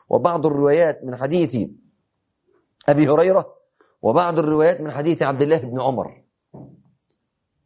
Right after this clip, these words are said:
أن النبي صلى الله عليه وسلم قال: "ثلاث منجيات وثلاث مهلكات". هنتعلم النهاردة أسباب النجاة إيه، ولو أنت واقع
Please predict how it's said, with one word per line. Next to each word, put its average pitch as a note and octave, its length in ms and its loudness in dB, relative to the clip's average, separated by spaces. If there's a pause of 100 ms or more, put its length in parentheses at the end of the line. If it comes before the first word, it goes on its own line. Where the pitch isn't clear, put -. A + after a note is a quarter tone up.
(140)
أن F#3 200 0
النبي D3+ 500 -2
صلى C3 280 -2
الله C#3 220 0
عليه B2+ 120 -4
وسلم B2+ 320 -2
قال: D3 500 -2
"ثلاث D#3+ 500 2 (460)
منجيات D3 1200 0 (1000)
وثلاث C#3+ 720 2 (560)
مهلكات". B2+ 720 -2 (1200)
هنتعلم D3 520 -2
النهاردة E3 580 -2 (440)
أسباب A2+ 320 0
النجاة C#3+ 340 0
إيه، D#3 320 -2 (460)
ولو D#3 420 2
أنت A3 280 -2
واقع G3 920 0